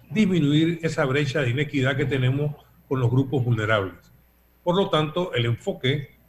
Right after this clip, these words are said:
tiene que ir dirigido a atender tanto los aspectos sanitarios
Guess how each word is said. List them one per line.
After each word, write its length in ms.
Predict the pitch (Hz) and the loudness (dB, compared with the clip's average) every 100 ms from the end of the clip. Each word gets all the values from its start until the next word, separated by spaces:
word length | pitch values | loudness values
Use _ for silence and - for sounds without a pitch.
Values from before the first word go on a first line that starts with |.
| _ _ _ _ | _ _ _ _
tiene 260 | 156 175 | -2 0
que 100 | 165 | 0
ir 180 | 131 151 | 2 2
dirigido 540 | 165 165 147 151 160 156 | 2 0 2 2 4 2
a 60 | |
atender 560 | 147 156 143 131 139 147 | 2 0 0 0 -2 -2
tanto 400 | 123 131 151 147 | -2 0 0 0
los 160 | 117 | 0
aspectos 400 | 104 - 160 175 | -4 -6 -4 -4
sanitarios 640 | - 165 165 139 131 127 131 | -2 -4 -2 0 2 0 -2